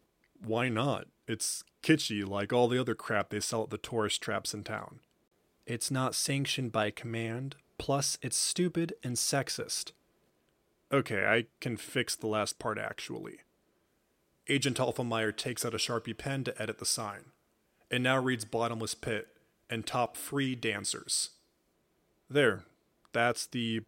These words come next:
preferred politically correct term, I think. Though it doesn't go as well as "bottomless pit." Do you think I should change "bottomless" to "bottom free"?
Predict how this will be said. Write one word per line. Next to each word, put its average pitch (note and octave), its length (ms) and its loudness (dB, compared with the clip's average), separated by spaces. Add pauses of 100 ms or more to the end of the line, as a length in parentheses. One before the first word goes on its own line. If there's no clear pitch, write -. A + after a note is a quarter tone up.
(120)
preferred C3+ 600 0
politically A#2+ 480 -4
correct - 380 -4
term, G#2+ 320 -4
I G2+ 100 -8
think. - 440 -14 (760)
Though C3 240 4
it C3 140 2 (120)
doesn't E3 380 0
go C#3+ 180 4
as B2 120 2
well C3 180 0
as A2 100 -4
"bottomless A2+ 540 0
pit." - 380 -6 (960)
Do B2 100 -4
you C3 160 2
think E3 460 -2
I G3+ 80 4
should E3 220 0
change D3+ 340 -2
"bottomless" A#2 640 0
to A#2+ 120 -6
"bottom A2 360 -2
free"? C#3+ 460 -2